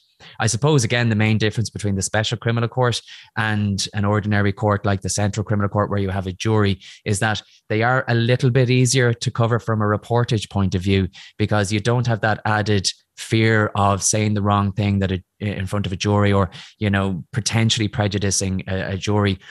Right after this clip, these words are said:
So there was a little bit more scope to, I suppose, talk a little bit about the colour around the case, to have a little bit more of an uh, opinion in relation to the evidence, and certainly the legal submissions that ordinarily would be made in the absence of the jury and could not be reported on until after the fact,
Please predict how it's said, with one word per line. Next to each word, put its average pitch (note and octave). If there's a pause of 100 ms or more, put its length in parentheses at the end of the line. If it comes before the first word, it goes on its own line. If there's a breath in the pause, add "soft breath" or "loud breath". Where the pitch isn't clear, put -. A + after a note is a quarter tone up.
(140 loud breath)
So -
there C#3
was D#3
a C#3+
little C#3+
bit C#3+
more B2+
scope B2
to, G#2 (340 soft breath)
I G#2
suppose, A2
talk A#2
a A#2+
little A2
bit A2
about G#2+
the G2+
colour B2
around A#2+
the A#2
case, A#2
to G2
have G#2+
a A2
little A2
bit A2
more G#2+
of G2
an G2+
uh, G2 (240 soft breath)
opinion A2+
in G2+
relation G2
to -
the G2+
evidence, G#2 (300 loud breath)
and A2
certainly C#3+
the B2
legal C3
submissions G#2+
that G#2
ordinarily G#2
would G2
be G2
made G2
in F#2+
the F#2+
absence G2+
of F#2
the F#2+
jury G2
and F#2
could G2
not G2
be G2
reported F#2+
on F#2
until F#2
after G2
the F2+
fact, G2